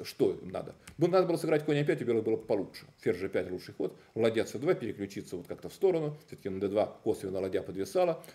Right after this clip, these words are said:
Рентгеном ферзь Ж пять ее атаковал, угрожал конь бьет H три, поэтому. А тут у белых просто было лучше за счет слабости соперника. Есть ход Ц пять, есть оживление игры. Ладья бьет Ц пять, конь Е шесть, но все равно лучше у белых.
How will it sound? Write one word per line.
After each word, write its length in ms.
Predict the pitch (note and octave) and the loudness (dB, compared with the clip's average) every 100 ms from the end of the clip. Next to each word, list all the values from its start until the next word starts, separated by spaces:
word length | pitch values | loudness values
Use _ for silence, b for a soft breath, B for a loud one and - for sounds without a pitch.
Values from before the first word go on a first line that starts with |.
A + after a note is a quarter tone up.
| B | B
Рентгеном 420 | G#2+ F#2+ G#2 F#2+ | -2 0 0 0
ферзь 200 | - F2+ | -2 -2
Ж 160 | F2 F#2 | -2 -2
пять 240 | F#2 F2+ | -2 0
ее 120 | F#2 | -2
атаковал, 360 | F2 F2 A#2 D3 | -4 -2 2 2
угрожал 340 | G2 F2+ F#2 | 2 0 -2
конь 180 | F2+ F2+ | -4 -8
бьет 140 | E2+ E2+ | -8 -10
H 120 | - | -4
три, 120 | F#3 | -2
поэтому. 400 | F3+ D#3+ D3+ D3 B | 2 0 0 -6 B
А 80 | C3+ | -8
тут 140 | C#3+ E3 | -4 2
у 20 | |
белых 240 | C#3+ C#3 | 4 4
просто 260 | C#3 C#3 B2 | 2 -2 0
было 140 | B2 | 2
лучше 500 | A2 B2 F#3 - F#3+ - - | 2 0 -2 -2 -4 -4 -10
за 100 | G#2+ | -8
счет 180 | - C#3+ | -4 -4
слабости 520 | - G#2 D2 - - | 0 -2 -2 -8 -16
соперника. 480 | - G2+ F3+ D#3+ G2 | -8 0 0 0 -2
Есть 180 | A2 G2 | -2 -2
ход 220 | G2+ - | -4 -2
Ц 100 | A2+ | -2
пять, 320 | - F#3+ F#3+ B B A#2+ | 2 2 2 B B -4
есть 180 | G#2+ | -4
оживление 520 | G2 G2 G2+ G2 G2 G#2+ | -2 -2 0 0 0 4
игры. 200 | - D#3 | 6 6
Ладья 280 | G2 G2+ | 4 2
бьет 180 | F#2+ F#2 | 0 -2
Ц 80 | - | -4
пять, 240 | - F#2+ | -2 -2
конь 160 | - G2+ | -2 -4
Е 80 | A2 | 0
шесть, 300 | G3 F3 B2+ | 2 2 0
но 60 | |
все 120 | C#3 A2+ | -4 -2
равно 200 | A#2 A2+ | 0 -2
лучше 260 | A2 - | -4 -6
у 160 | G#2 G#2 | -6 -6
белых. 320 | F#2 G2 | -2 -4